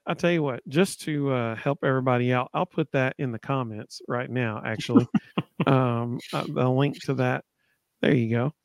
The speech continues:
Speaker 1: Uh, so, and, and for all the people who are watching us on, uh, Twitter right now, we had thirty-one people watching. Now we're down to twenty-one, I guess, 'cause I started talking about the shirt. But,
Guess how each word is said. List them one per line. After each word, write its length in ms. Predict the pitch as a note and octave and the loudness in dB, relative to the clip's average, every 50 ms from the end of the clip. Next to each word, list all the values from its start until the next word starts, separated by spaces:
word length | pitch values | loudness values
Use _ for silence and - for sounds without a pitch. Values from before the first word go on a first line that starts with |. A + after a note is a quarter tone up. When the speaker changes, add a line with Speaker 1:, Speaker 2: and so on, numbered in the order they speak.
| _ _ - - _ _ _ _ _ - | _ _ -20 -20 _ _ _ _ _ -4
Speaker 1:
Uh, 160 | - - B2 | -2 -2 -2
so, 420 | A#2 - - C#3 C3 C3 C3+ C3+ - | -4 0 4 4 6 6 6 4 6
and, 260 | - C#3+ C3+ C#3 - - - | 6 6 6 6 4 2 2
and 180 | D3+ C3+ B2+ | 2 2 2
for 160 | - - C#3+ C#3+ | 2 2 4 6
all 200 | D#3 F3+ G3 F#3+ | 8 8 8 8
the 100 | E3 C#3+ | 6 4
people 320 | - F3 E3+ - E3 C#3+ | 4 2 0 2 4 6
who 60 | C#3+ | 8
are 100 | C#3 C3+ | 8 8
watching 340 | C3 C#3+ D3+ C#3 - C#3+ C3+ | 8 6 6 6 4 2 2
us 160 | C3 B2 - | 2 2 2
on, 380 | C#3 C3 B2+ A#2+ A#2 A#2 A2+ A2 - _ _ _ _ _ _ _ _ _ _ _ - | 2 2 4 2 2 0 -2 -4 -8 _ _ _ _ _ _ _ _ _ _ _ -4
uh, 160 | A2+ G2+ G#2+ - | -2 -2 -2 -2
Twitter 240 | - - D#3+ D3+ D3+ | 4 6 8 10 10
right 180 | D3 D3 C#3+ | 10 8 8
now, 300 | C#3+ D3 C#3+ C#3+ C#3+ C#3 | 8 8 8 8 6 6
we 120 | C3+ C#3 C3 | 4 4 4
had 220 | C3+ F3 E3+ - | 4 4 4 4
thirty-one 460 | - D#3 D3+ C#3 C3+ C#3 C#3 C3+ B2+ | 2 2 2 4 4 4 4 2 2
people 240 | - C3 C3 - A#2 | 0 -2 -2 0 0
watching. 260 | A#2+ B2 A#2+ - - | 0 0 0 0 0
Now 100 | C3 B2+ | 0 2
we're 60 | B2 B2 | 2 2
down 200 | B2 B2 A#2 A2 | 2 0 0 -2
to 60 | - | -2
twenty-one, 380 | - C3 B2 A#2+ B2 A#2+ A#2 | -2 -2 0 0 0 -2 -2
I 80 | A2+ A2 | -2 0
guess, 180 | A#2 A#2+ A2+ - | 0 -2 -2 0
'cause 160 | - A2+ G#2+ | -2 -2 -2
I 60 | A2 | -2
started 260 | G#2+ - A2+ A2 G#2 | -2 0 -2 -2 0
talking 220 | - A2+ A2+ A#2 A2+ | -2 -2 -2 -2 -2
about 220 | G#2+ A2 G#2+ - | -2 -2 -4 -4
the 80 | A2+ - | -6 -4
shirt. 260 | - A#2+ G#2+ - - | -4 -4 -4 -4 -6
But, 160 | - B2+ B2+ | -8 -8 -8